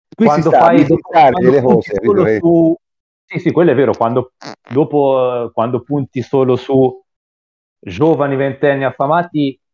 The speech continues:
Speaker 2: ti può capitare, eh, Leao, e ti può capitare anche giocatori di livello molto più, molto inferiore,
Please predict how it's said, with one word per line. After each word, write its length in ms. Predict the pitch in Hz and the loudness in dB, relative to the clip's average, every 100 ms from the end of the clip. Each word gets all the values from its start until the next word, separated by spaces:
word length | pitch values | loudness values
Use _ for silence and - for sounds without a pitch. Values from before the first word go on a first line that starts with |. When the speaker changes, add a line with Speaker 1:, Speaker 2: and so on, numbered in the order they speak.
| _ _ _ | _ _ _
Speaker 2:
ti 100 | - | -10
può 120 | - | -6
capitare, 720 | 120 120 120 127 120 117 117 - | -4 -4 -2 0 2 2 0 -2
eh, 260 | 110 - - | -8 -10 -6
Leao, 680 | 120 131 113 117 127 127 127 | -2 0 2 2 2 0 -2
e 100 | 98 | -6
ti 140 | 107 | -8
può 100 | 101 | -8
capitare 640 | 101 98 107 101 104 107 | -8 -8 -2 0 0 0
anche 920 | 101 95 92 98 101 98 92 90 87 - _ _ _ | 0 -2 -4 -4 -2 -2 -2 -4 -6 -14 _ _ _
giocatori 480 | _ 98 104 123 107 | _ -6 -4 -4 -4
di 140 | 92 | -6
livello 340 | 90 95 107 92 | -6 -4 -2 -2
molto 300 | 101 98 - | -4 -6 -10
più, 180 | 107 - | -12 -10
molto 260 | 113 117 - | -6 -6 -6
inferiore, 1000 | 101 139 107 117 123 110 92 92 90 | -6 -2 0 2 2 0 -2 -4 -6